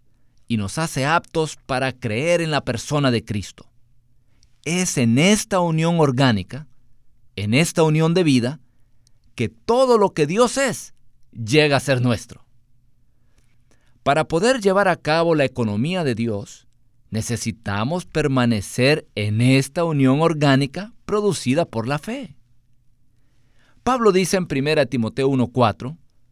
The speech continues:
que la economía de Dios se funda en la fe.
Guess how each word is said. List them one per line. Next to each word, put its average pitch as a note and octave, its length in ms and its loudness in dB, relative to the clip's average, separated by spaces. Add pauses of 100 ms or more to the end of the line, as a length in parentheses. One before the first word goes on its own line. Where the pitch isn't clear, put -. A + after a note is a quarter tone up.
(300)
que B2+ 160 0
la A#2+ 160 0
economía A#2+ 640 0
de D#3 120 4
Dios F3+ 440 -2
se - 240 -2
funda G#3+ 640 2
en C3+ 240 4
la A2+ 100 4
fe. - 380 -6